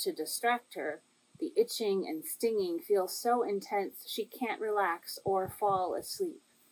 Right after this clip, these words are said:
Daytime brings its own challenges. Rachel feels different from other kids.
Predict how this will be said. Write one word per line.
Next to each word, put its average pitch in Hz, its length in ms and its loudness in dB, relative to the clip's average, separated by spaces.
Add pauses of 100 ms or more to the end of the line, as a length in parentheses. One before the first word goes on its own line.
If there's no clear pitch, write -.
(760)
Daytime 156 520 6
brings 160 420 0
its 190 300 -2
own 185 340 2 (180)
challenges. 180 680 -2 (540)
Rachel 240 340 4
feels 320 340 0
different 320 520 -4
from 180 180 -2
other 175 240 0
kids. 170 640 -6